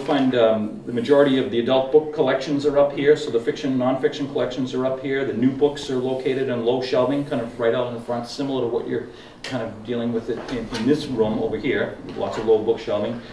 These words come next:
We've got a couple of quiet study or tutoring rooms here with glass walls on them, so you can kind of keep an eye on what's going on there that you could reserve or use. We've got a kind of a small group activity room here where you might go in and you want to make something or, or, uh, work on a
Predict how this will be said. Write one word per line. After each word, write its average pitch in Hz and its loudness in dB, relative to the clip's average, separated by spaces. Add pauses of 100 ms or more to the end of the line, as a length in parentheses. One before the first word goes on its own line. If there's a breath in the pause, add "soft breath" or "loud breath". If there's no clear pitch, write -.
(180 loud breath)
We've 120 0
got - 6
a - 4
couple 139 4
of 107 2
quiet - 4
study 135 4
or 113 2
tutoring 131 -2
rooms 131 -2
here 143 0
with 110 -14
glass 117 2
walls 117 2
on 120 -2
them, 131 -4
so - -12
you 113 -8
can 104 -12
kind 113 -8
of - -12
keep 123 -10
an 113 -4
eye 110 -6
on 117 -8
what's - -12
going 113 -4
on 110 -4
there 117 -6
that - 2
you 123 -4
could - -4 (320 loud breath)
reserve 113 2
or 117 2
use. 117 -4
We've 117 -8
got 117 2
a 98 -2 (160)
kind 127 0
of 101 2
a 98 0
small 127 4
group 139 2
activity 135 4
room 131 0
here 131 0
where 123 0
you 117 -2
might 113 -2
go 110 -4
in 120 0
and 113 0
you 107 -2
want 110 -2
to - -12
make 107 0
something 117 -2
or, 90 -6 (300 loud breath)
or, 92 -2
uh, 87 -4
work 110 0
on 101 -6
a 98 -6